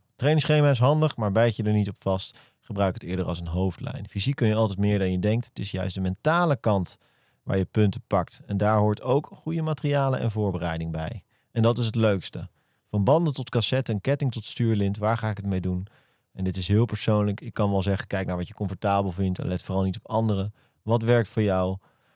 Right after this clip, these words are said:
Nou ja, ik denk eigenlijk dat dit voor de vraagsteller wel gesneden koek is, want die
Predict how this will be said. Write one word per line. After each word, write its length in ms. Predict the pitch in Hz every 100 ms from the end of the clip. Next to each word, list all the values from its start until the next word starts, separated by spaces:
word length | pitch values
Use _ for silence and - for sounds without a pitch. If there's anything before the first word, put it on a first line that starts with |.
| _
Nou 140 | 87 85
ja, 120 | 85
ik 140 | 90
denk 180 | 90 107
eigenlijk 300 | 110 123 117
dat 140 | 113 -
dit 160 | 113
voor 380 | - 107 101 98
de 100 | 95
vraagsteller 560 | 95 107 104 98 92 90
wel 140 | 90
gesneden 320 | - 101 92
koek 200 | 90 143 113
is, 80 |
want 140 | 107
die 100 | 104